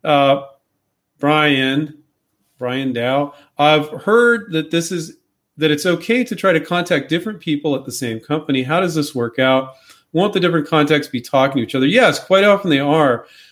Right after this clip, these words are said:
I think it's perfectly okay. We tell our students perfectly okay to contact multiple people in the company. But once you have a contact that then starts engaging with you,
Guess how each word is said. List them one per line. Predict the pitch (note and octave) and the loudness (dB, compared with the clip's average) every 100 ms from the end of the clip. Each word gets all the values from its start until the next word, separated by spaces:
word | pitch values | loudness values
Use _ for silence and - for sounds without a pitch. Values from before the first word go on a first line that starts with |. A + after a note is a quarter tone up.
| _ - - | _ -14 -4
I | F#3+ | 0
think | G3+ | 0
it's | G3+ | -2
perfectly | - G#3 G3+ F#3 E3+ D3+ | -6 -8 -6 -2 2 2
okay. | D3 D#3 | 0 0
We | D3 D3 | 2 2
tell | D#3 C#3+ | 2 0
our | |
students | C3 C3+ C3+ C3 | -2 -4 -6 -6
perfectly | G#3 A3+ D#3+ C#3 | -10 -8 -2 -2
okay | C3 C#3+ | -2 -4
to | C3 | -4
contact | C3 C#3 C3 C3 | -4 -8 -6 -8
multiple | B2+ C3 C3+ D3 | -6 -8 -8 -10
people | C#3+ C#3 B2+ | -6 -6 -6
in | |
the | A#2+ | -8
company. | B2 A#2 A#2 | -12 -10 -10
But | C3 | -10
once | E3 F3+ G#3 | -6 -4 0
you | A#3 | 0
have | F#3+ | 0
a | - | 0
contact | E3+ E3 E3 B2+ A#2+ - _ _ - | 0 0 2 2 0 -4 _ _ -8
that | D3 | -4
then | D#3+ E3 | 0 0
starts | D#3+ D#3+ D3 | 2 0 0
engaging | C3 A#2 D#3 E3 D3 B2 | -4 -2 0 2 0 -2
with | A2+ - | -4 -4
you, | A2 | -6